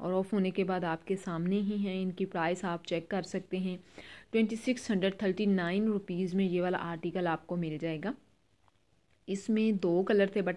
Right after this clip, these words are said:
इस वक्त वन कलर अवेलेबल है, सेकंड कलर इसका out of stock हो चुका है। दुपट्टा इसके साथ आपको शिफॉन फैब्रिक में मिलेगा। नेक्स्ट आप देख रहे हैं जी, ये भी बड़ा प्यारा सूट है,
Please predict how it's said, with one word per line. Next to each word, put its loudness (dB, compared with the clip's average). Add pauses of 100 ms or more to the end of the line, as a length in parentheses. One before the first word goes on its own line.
इस -8
वक्त -2
वन -2
कलर 2
अवेलेबल 0
है, 0
सेकंड 0
कलर 0
इसका -4
out 0
of -4
stock -4
हो 0
चुका -6
है। -4 (580)
दुपट्टा 2
इसके 0
साथ -2
आपको -2
शिफॉन -6
फैब्रिक -8
में -6
मिलेगा। -10 (520)
नेक्स्ट -2
आप 2
देख 0
रहे 2
हैं 2
जी, 0
ये 2
भी 0
बड़ा 2
प्यारा -2
सूट -8
है, -10